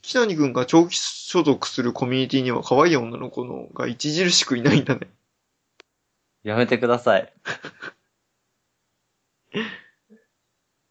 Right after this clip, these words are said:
Speaker 1: 確かに。
Speaker 2: いや、自分
Speaker 1: うん。
Speaker 2: から突っ込みに行かないとダメですね、やっぱり。
Speaker 1: ああ。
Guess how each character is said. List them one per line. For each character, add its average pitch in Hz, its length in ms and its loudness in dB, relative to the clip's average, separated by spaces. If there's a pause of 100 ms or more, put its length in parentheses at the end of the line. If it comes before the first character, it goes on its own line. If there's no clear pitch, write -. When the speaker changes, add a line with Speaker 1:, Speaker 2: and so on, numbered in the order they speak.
(480)
Speaker 1:
確 165 200 -8
か 220 40 -14
に。 - 0 -
Speaker 2:
い 117 40 -8
や、 107 60 -14
自 - 180 -12
分 139 240 -14 (400)
Speaker 1:
う 131 100 -4
ん。 120 260 -6 (560)
Speaker 2:
か 143 120 -8
ら 135 120 -4
突 - 160 -20
っ - 20 -20 (160)
込 123 40 -4
み 104 60 -6
に 87 120 -8
行 - 60 -14
か 98 60 -6
な 87 80 -2
い 85 40 -10
と 85 100 -12
ダ 87 100 -2
メ 95 100 -4
で 85 80 -8
す - 120 -14
ね、 80 60 -6
や 78 60 -10
っ - 60 -20
ぱ 82 120 -12
り。 - 120 -18 (640)
Speaker 1:
あ 135 60 -4
あ。 120 500 -8